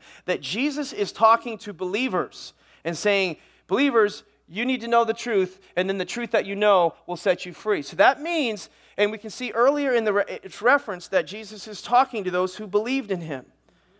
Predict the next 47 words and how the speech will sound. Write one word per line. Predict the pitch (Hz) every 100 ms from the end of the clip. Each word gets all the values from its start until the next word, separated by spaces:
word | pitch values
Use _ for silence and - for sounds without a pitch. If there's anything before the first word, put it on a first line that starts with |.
| -
all | 131
right? | 160 277 - _ _ -
And, | 185 175 196
and | 202
then | 226 220
he, | 214
he | 202 220
basically | 180 233 285 - 240
is | 196
saying | 226 202 190 180
that, | 180 170 156 - _ -
uh, | 165 143
the | 165
popular | - 220 240 226
verse | 233 208
then | 196
again | 175 196 185
here | 175 160
is, | 151 - 143 - 110
you | 160
gotta | 180 190
see | 208
the | 208
"and" | 208 190 160
in | 151
there. | 147 143
This | 156 -
is | 208
significant. | 226 220 - 143 156 - - -
But | - 185
then | 247
he | 294
also | 247 254 233
says, | 226 190
"Whoever | 220 220
commits | 190 - 220 294 -
sin, | - - 320 262 165 185 208 _ _ _ _ _ -
uh, | 190 180 -
is | 233 233
in | 240 233
bondage," | 254 294 302 143 - - - -
or | 175 196
is | 202
a | 202
slave | - 220 247 254 240
to | - 247
sin. | - 262 247 143